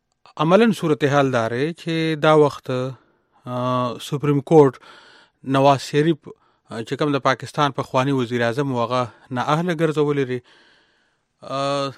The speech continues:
د هغې وروسته اوس د هغه په خلاف باندې چې د پانام-، پاناما کم کیس و، آه، نور د کرپشن کم کیسونو هغه باندې او، آه، دغه شان، آه، د خزانې وزیر ساګدار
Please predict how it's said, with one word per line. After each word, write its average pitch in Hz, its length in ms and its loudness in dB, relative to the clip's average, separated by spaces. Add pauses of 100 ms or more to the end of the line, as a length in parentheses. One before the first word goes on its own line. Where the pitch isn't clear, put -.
(200)
د 151 120 -4
هغې 165 720 -2
وروسته 170 340 -2
اوس 156 460 -6
د 151 260 -2
هغه 139 160 0
په 156 140 -8
خلاف 151 300 -2
باندې 135 320 -4
چې 131 200 -4 (560)
د 135 80 -4
پانام-، 156 600 0
پاناما 156 520 0
کم 139 220 -8
کیس 151 380 -2
و، 139 120 -6 (580)
آه، 127 420 -6 (640)
نور 170 380 2
د 143 360 0 (240)
کرپشن 156 420 0
کم 135 200 -6
کیسونو 143 560 -4 (140)
هغه 135 220 0
باندې 143 720 0
او، 127 140 -4 (420)
آه، 123 340 -6
دغه 139 240 -2
شان، 131 320 -2
آه، - 640 -12
د 117 160 -6
خزانې 135 360 -2
وزیر 139 340 -2
ساګدار 123 460 0